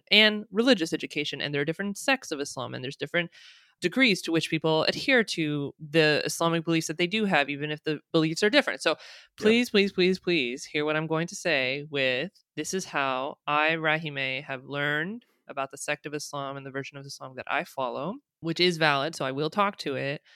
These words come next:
Speaker 1: But at the same time, this is absolutely not all Muslims. So other fellow Muslims, like, please don't come for me. <laughs>
Speaker 2: <laughs> All
Speaker 1: Honestly,
Speaker 2: the
Speaker 1: I'm s-,
Speaker 2: caveats,
Speaker 1: I'm
Speaker 2: yeah.
Speaker 1: honestly, I'm more scared of, like, other Muslims than I am, <laughs> like, non-Muslims. But anyway, so, okay, so I've done my due diligence. I've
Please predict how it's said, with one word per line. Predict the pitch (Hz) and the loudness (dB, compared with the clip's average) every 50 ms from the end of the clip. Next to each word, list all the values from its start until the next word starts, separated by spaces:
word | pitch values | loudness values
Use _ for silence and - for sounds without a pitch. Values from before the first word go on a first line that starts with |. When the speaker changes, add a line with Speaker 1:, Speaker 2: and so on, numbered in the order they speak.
| - - _ _ | -20 -20 _ _
Speaker 1:
But | - 143 143 | -6 -4 -4
at | 139 | -6
the | 143 151 | -8 -8
same | 151 170 160 156 | -6 -6 -6 -6
time, | - 156 143 143 | -6 -6 -6 -6
this | 139 139 147 | -6 -6 -8
is | 147 135 | -8 -8
absolutely | - - 127 - - - 151 160 170 180 175 196 202 | -8 -8 -10 -8 -6 -6 -4 -2 -2 -2 -2 0 0
not | 202 196 196 | 0 0 0
all | 196 196 202 | 0 0 0
Muslims. | 196 165 151 160 - 151 151 - | 0 -2 -4 -6 -6 -8 -8 -6
So | 143 | -4
other | - - 147 185 190 196 | -2 -2 0 0 0 0
fellow | - - 175 185 196 190 | 0 0 0 0 0 0
Muslims, | 175 175 175 - - 143 143 160 - - | -2 -2 -4 -4 -6 -8 -8 -8 -10 -10
like, | 127 143 - | -10 -12 -10
please | - 143 143 - | -10 -10 -8 -8
don't | 185 190 | -8 -8
come | 196 - 185 190 | -6 -6 -6 -4
for | - 175 | -4 -6
me. | 156 156 190 151 - 117 - - | -6 -8 -8 -12 -12 -2 2 2
<laughs> | - - - - - - - | 2 2 0 -10 -12 -2 2
Speaker 2:
<laughs> | - 440 - - | 2 4 4 4
All | 339 - - - 185 - - - 190 156 127 - | 0 0 4 4 4 4 4 2 -2 -2 -2 2
Speaker 1:
Honestly, | 143 170 147 151 156 165 | 4 6 8 8 8 8
Speaker 2:
the | - 214 | 10 10
Speaker 1:
I'm | 139 131 | 10 10
s-, | 127 | 10
Speaker 2:
caveats, | 131 120 120 151 - - 151 | 10 8 6 4 2 2 4
Speaker 1:
I'm | 180 190 | 6 6
Speaker 2:
yeah. | 196 226 | 8 6
Speaker 1:
honestly, | 254 330 349 - 392 381 | 6 4 4 4 4 4
I'm | 320 233 | 4 4
more | 208 208 240 | 4 4 4
scared | - - - 185 185 180 175 | 2 4 4 6 6 6 4
of, | 156 | 4
like, | 156 160 151 139 - - - | 2 2 0 0 0 -2 0
other | 170 170 165 | 0 0 0
Muslims | 160 156 160 - 180 170 156 156 | 0 -2 -4 -4 -8 -10 -10 -12
than | 156 165 170 | -16 -12 -8
I | 185 202 208 - - - - - - - - - 165 - - - - - - 269 262 226 - | -6 -6 -4 -6 -6 -8 -10 -12 -14 -10 -6 -4 -4 -4 -6 -8 -10 -8 -4 -2 0 2 4
am, | 285 277 | 4 4
<laughs> | |
like, | 254 247 240 233 214 | 6 6 6 6 6
non-Muslims. | 208 208 220 226 220 214 208 202 - 190 190 175 - - - - - - - - - - 151 | 6 6 4 6 4 4 2 2 0 -2 -4 -4 -6 -12 -16 -16 -16 -16 -14 -12 -12 -4 0
But | 151 175 | 4 6
anyway, | 214 240 240 180 151 113 85 | 8 8 8 6 6 4 0
so, | - - 165 151 143 - | 0 2 2 2 2 2
okay, | 156 - - - | 0 -2 -2 -4
so | - - 143 151 156 151 139 - - | -2 0 0 2 2 2 2 2 4
I've | - 135 139 131 | 4 4 4 6
done | 143 143 147 156 | 6 6 6 6
my | 170 185 | 4 4
due | 190 226 226 | 4 2 2
diligence. | 208 165 147 151 156 151 156 - | 4 4 4 2 0 -2 -4 -4
I've | 139 131 131 | -4 -4 -4